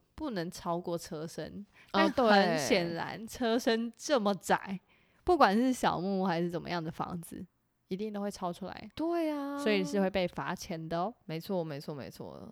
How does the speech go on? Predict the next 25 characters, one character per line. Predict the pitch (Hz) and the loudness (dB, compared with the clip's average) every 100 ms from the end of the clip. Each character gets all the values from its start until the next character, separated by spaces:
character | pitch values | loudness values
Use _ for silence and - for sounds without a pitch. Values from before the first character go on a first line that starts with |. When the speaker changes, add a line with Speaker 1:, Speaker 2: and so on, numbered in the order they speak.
| - | -8
Speaker 2:
这 | 247 | -2
个 | 220 | 0
非 | 196 | 0
常 | 160 | -4
合 | 160 151 85 | -4 -10 -10
理。 | 90 - _ | -14 -18 _
Speaker 1:
好 | - | -2
啊， | 196 202 | 2 4
大 | 220 269 | 4 4
家 | 277 247 240 | 6 6 6
搬 | 240 233 233 | 4 2 4
家 | 226 226 | 4 6
的 | 208 | 4
话， | 208 214 | 2 0
还 | 180 170 | 0 -4
是 | - 202 180 170 180 - | -2 0 0 0 -4 0
建 | 277 247 | 6 6
议 | 254 247 202 180 202 _ | 6 0 0 -4 -12 _
提 | - 202 | -6 -4
前 | 196 202 180 | -2 -2 -2
自 | 196 | -4
行 | 220 - 170 | -4 -4 -6
打 | 175 - | -6 -8
包 | - 180 | -6 -4
啦。 | 175 180 | -4 -8